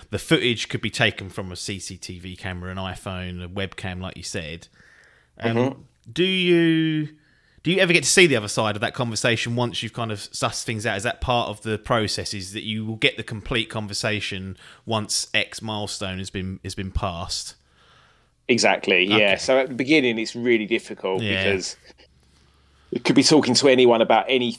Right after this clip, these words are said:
Speaker 2: you know, some, you know, 'cause that's the thing. It's kind of,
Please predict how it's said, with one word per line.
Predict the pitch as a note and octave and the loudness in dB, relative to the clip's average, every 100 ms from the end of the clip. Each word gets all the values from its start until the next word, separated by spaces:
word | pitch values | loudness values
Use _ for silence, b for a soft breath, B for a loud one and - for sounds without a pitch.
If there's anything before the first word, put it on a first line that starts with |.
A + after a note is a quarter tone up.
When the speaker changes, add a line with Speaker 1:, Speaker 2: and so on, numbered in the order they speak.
| - | -4
Speaker 2:
you | C#3 | 0
know, | A2 G2+ | 0 0
some, | - B2 | -2 -2
you | B2+ A#2 G2 F#3 | 0 -2 -4 -8
know, | G#3 | -8
'cause | F3+ F3+ | -4 0
that's | F#3 | 0
the | F3+ | 2
thing. | A3 A#2 | 2 2
It's | A2+ - | 0 -6
kind | - - A2+ C3 | -10 -4 0 0
of, | D3 - | 0 -4